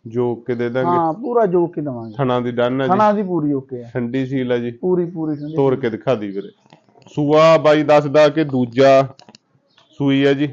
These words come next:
Speaker 1: ਲਗਭਗ ਚਾਰ ਮਹੀਨੇ ਸਮਾਂ ਹੋ ਗਿਆ ਸੂਈ ਨੂੰ ਜੀ। ਨੈਟ ਦਸ ਕਿਲੋ ਦੁੱਧ ਆ। ਆਪਦੀ ਦੋ ਟਾਈਮ, ਚਾਰ ਟਾਈਮ, ਛੇ ਟਾਈਮ ਕੋਈ ਵੀਰ ਮਿਲਕਿੰਗ ਕਰ ਸਕਦਾ ਜੀ।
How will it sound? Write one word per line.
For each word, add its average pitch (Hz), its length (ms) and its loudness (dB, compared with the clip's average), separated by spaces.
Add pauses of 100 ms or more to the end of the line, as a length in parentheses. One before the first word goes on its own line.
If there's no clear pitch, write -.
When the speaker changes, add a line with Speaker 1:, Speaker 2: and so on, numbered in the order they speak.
Speaker 1:
ਲਗਭਗ 127 580 0
ਚਾਰ 131 360 2
ਮਹੀਨੇ 135 320 -2
ਸਮਾਂ 123 320 -2
ਹੋ 127 140 -4
ਗਿਆ 123 160 0
ਸੂਈ 113 300 -4
ਨੂੰ 120 160 -4
ਜੀ। 123 160 -8 (120)
ਨੈਟ 117 400 -4
ਦਸ 113 500 0
ਕਿਲੋ 117 280 -2
ਦੁੱਧ 107 380 -4
ਆ। 123 120 -4 (500)
ਆਪਦੀ 123 360 0
ਦੋ 113 340 -4
ਟਾਈਮ, 120 340 -2
ਚਾਰ 113 360 0
ਟਾਈਮ, 113 360 -6
ਛੇ 107 220 -6
ਟਾਈਮ 110 280 -6
ਕੋਈ 113 260 -8
ਵੀਰ 117 260 -4
ਮਿਲਕਿੰਗ 110 500 -6
ਕਰ 104 180 -6
ਸਕਦਾ 110 400 -6
ਜੀ। 113 100 -10